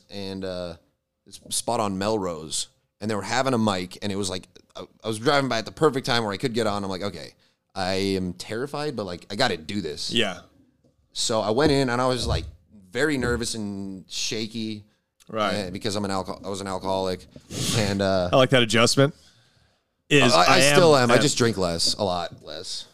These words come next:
Speaker 1: except for this week. Uh, and, uh, yeah, and, and people were kinda looking at me like, "Oh, this fucking, like, you know, this tall, good-looking guy, like, this guy's gonna suck. He thinks he can do anything."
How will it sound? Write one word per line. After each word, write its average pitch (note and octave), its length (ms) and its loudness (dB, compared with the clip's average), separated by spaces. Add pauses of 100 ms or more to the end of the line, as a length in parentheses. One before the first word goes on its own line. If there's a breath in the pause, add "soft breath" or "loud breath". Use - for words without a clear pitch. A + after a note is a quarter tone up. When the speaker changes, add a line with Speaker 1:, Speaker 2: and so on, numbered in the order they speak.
(540)
Speaker 1:
except - 220 -8
for F2 80 -6
this E2+ 180 -4 (140)
week. D2+ 260 -12 (180)
Uh, G2 360 -10
and, B2 160 0
uh, B2 420 2
yeah, D3+ 180 0
and, D#3 140 -2
and E3+ 140 2
people A3+ 200 2
were G#3 60 2
kinda G3+ 220 2
looking E3 240 2
at D#3 80 4
me C#3 40 4
like, B2+ 160 2
"Oh, D3+ 120 0
this A2 160 -2
fucking, C3 400 -4
like, G2 260 -4
you A#2 140 -4
know, F#2 160 -4
this G2+ 160 -8
tall, A2 200 0
good-looking G2+ 380 -4
guy, F#2+ 140 -6
like, F#2+ 160 -6
this G2 180 -10
guy's F2+ 160 -10
gonna C#2 160 -18
suck. - 320 -12
He F2+ 160 -14
thinks F2+ 300 -14
he F#2+ 80 -10
can F2+ 120 -8
do E2+ 140 -10
anything." F2 380 -8